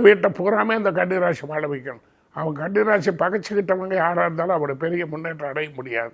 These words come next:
அது மாதிரி பிறந்த வீட்டுக்கு அனுகிரகமானது. கணவன் வீட்டோட கொஞ்சம் பிரச்சனைகள் இருக்கும், பிறந்த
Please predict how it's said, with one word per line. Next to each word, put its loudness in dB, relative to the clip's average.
அது -2
மாதிரி 2
பிறந்த -2
வீட்டுக்கு -2
அனுகிரகமானது. -2
கணவன் 2
வீட்டோட 4
கொஞ்சம் 0
பிரச்சனைகள் 0
இருக்கும், -2
பிறந்த 6